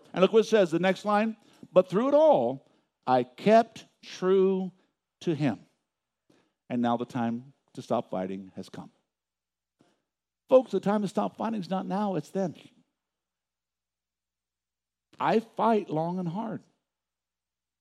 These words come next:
And depending on where you're at in ministry, depends on how much fighting you're gonna do. But look what Paul writes in Second Corinthians four. Look what he says. "These troubles and sufferings of ours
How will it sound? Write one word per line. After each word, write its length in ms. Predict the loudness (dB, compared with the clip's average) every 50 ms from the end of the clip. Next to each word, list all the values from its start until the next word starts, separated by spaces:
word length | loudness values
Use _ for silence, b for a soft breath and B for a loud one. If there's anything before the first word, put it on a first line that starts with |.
| _ _
And 100 | 0 0
depending 320 | 2 4 4 2 2 2
on 80 | -2 0
where 140 | 0 0 0
you're 200 | 2 2 4 4
at 140 | 4 4
in 140 | 2 0 0
ministry, 580 | -2 -2 -2 -4 -4 -6 -8 -8 -8 -8 -10 _ _ _ _ _ _ _ _ _ _ _ _ _ _ _ _ -10
depends 320 | -8 -6 -4 -4 -4 -4
on 140 | -4 -6 -6
how 260 | -6 -4 -2 -2 -2
much 300 | -2 -2 -4 -4 -4 -6
fighting 640 | -16 _ _ -6 -4 -4 -4 -4 -4 -6 -8 -10 -14 _ _ _ _
you're 160 | -8 -6 -4
gonna 160 | -4 -4 -4
do. 280 | -2 -2 -2 -4 -4 -8 _ _ _ _ _ _ _ _ _ _ _ _ _ _ _ _ _ _ _ _ _
But 80 | 0 0
look 140 | 2 0 0
what 80 | -2
Paul 180 | 0 0 2 2
writes 300 | 2 2 0 0 -2 -6
in 60 | -4
Second 280 | -4 -4 -4 -4 -6 -6
Corinthians 340 | -6 -6 -6 -6 -8 -8
four. 220 | -8 -6 -4 -4 -4
Look 280 | -4 -8 _ _ -4 -2
what 40 | -2
he 40 | 0
says. 260 | 0 -2 -2 -2 -4 B B B B B
"These 200 | 0 2 2 0
troubles 420 | 0 0 0 0 0 -2 -4 -4 -4
and 80 | -8
sufferings 480 | -4 -2 -2 -2 -2 -4 -6 -6 -4 -4
of 120 | -2 -2
ours 360 | -2 -2 -4 -6 -8 -10 -16